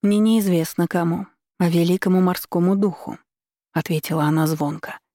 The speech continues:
И голос ее зажурчал, как весенний ручей, переливаясь всеми оттенками ласкающих ухо звуков.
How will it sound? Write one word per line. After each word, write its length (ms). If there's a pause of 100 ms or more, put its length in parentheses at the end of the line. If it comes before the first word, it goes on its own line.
(580)
И 80
голос 440
ее 380
зажурчал, 840
как 220
весенний 460
ручей, 440
переливаясь 600
всеми 460
оттенками 600
ласкающих 760
ухо 200
звуков. 560